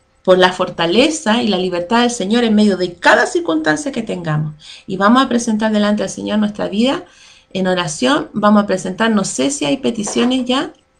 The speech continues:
mis hermanos, Susi, buenos días, pero si sabe de alguien que está enfermo y después, aunque lleguen después las peticiones, vamos a estar orando, porque en esta mañana, ah, nos disponemos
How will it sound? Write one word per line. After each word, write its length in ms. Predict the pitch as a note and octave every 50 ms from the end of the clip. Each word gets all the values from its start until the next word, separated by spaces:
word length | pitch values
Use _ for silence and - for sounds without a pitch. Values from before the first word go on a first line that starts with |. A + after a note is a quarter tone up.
| _ _ _
mis 200 | A3 G#3+ G#3 G#3
hermanos, 480 | A3 G#3 G#3 G#3+ A#3 B3+ C4 C#4 C4+ -
Susi, 600 | - - A3+ A#3 A#3 - - B3 B3+ B3+ C4 -
buenos 280 | - G#3 G#3 G3+ G3 G3
días, 440 | G#3+ G#3+ A3+ A#3+ B3+ C#4+ D#4 D#4 - _ - - - - - - _
pero 160 | _ G3 G3
si 160 | G3+ G3+ G#3+ -
sabe 320 | - - A#3+ A#3+ B3 C4
de 140 | C4 C4 B3
alguien 260 | A#3 B3 A#3+ A#3 A3+
que 100 | A3+ A3+
está 140 | A3 - G#3
enfermo 460 | G3+ G#3 - - F3+ F3 E3+ E3 E3
y 40 | F3
después, 640 | F3+ F#3+ F#3 - - G#3+ G#3+ G#3 G#3 - - - -
aunque 320 | - G3+ F#3+ F#3+ G3 F#3+
lleguen 340 | F#3+ G#3+ A3+ A#3 B3 B3 A#3+
después 280 | A3+ A3 A3 - B3 B3+
las 120 | B3+ C4
peticiones, 580 | C4 - B3+ - A3 - - A#3+ A#3+ B3 C4 C#4 - - - - - _
vamos 240 | - G3+ G3+ G#3 G3+
a 60 | G3
estar 200 | G3 - G#3 G3
orando, 500 | F#3+ F3+ F#3 G3 G#3 G#3 G#3 A#3+ D4+ D#4 - _ _ _ _ _ _
porque 280 | _ F#3+ F#3+ F#3+ - F#3+
en 80 | G3 A3
esta 200 | A3+ A3+ C4 C4
mañana, 600 | B3+ B3 B3 B3 B3 A#3+ A#3+ G#3 G#3+ B3+ C4 - _ _ _ _ _ _ _ _ _ _ _ _ _ _ _ _ _ _ - - - -
ah, 120 | G3 G#3 G3+
nos 220 | G#3 G3+ F3+ -
disponemos 840 | - G3 G3+ - F#3+ F#3 F#3 F3+ F3 E3+ F3 F3 D#3+ - - - _